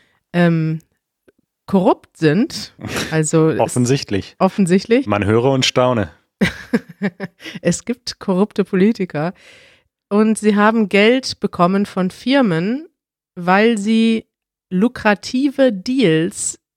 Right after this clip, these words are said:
Speaker 1: für Maskenverkäufe an die Regierung vermittelt haben. Also eine Firma, die Masken herstellt,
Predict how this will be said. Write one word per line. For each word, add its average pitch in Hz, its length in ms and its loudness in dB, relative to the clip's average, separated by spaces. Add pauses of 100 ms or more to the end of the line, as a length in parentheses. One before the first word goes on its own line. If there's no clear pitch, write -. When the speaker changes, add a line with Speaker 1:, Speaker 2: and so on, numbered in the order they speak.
(280)
Speaker 1:
für 202 300 0
Maskenverkäufe 185 1500 -2
an 196 360 2 (380)
die 185 100 2
Regierung 185 440 2
vermittelt 160 640 -2
haben. 139 400 -4
Also 165 220 0
eine 175 120 2
Firma, 233 380 2
die 175 140 0
Masken 202 420 -2
herstellt, 202 540 -2